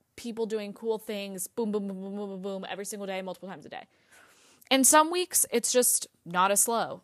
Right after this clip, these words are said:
And that really depends on what I'm seeing in the industry. Like, if I'm seeing stuff that,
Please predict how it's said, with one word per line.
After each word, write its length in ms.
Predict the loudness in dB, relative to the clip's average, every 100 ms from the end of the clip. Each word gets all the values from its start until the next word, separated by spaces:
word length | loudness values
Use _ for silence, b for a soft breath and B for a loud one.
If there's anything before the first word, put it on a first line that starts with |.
| -4
And 100 | 4
that 140 | 6
really 160 | 6 4
depends 400 | 2 2 2 4
on 160 | 4 6
what 140 | 6
I'm 240 | 6 4
seeing 320 | 2 2 2 0
in 80 |
the 100 | -4
industry. 500 | -4 -4 -6 -6 -8 -4
Like, 160 | -2
if 120 | 0 0
I'm 160 | 2
seeing 440 | 2 4 2 2 2
stuff 340 | 4 2 2
that, 160 | -4